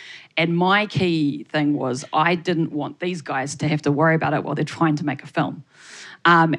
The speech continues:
and the timings were such, was that was when it was really starting to build. So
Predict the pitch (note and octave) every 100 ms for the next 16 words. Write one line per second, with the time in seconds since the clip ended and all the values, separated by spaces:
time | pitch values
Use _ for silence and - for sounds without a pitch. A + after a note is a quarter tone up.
0 | - E3 D#3 D#3 C#3 D#3+ - - G#3 A3+
1 | G#3 E3 D3+ D#3 - C3+ - - - D#3
2 | D3+ F3 E3 D#3 C#3+ D#3 D3+ C#3+ C#3+ C#3
3 | C#3+ D3 C#3 C#3+ D#3 C#3+ E3 C#3+ C3+ -
4 | E3 D#3+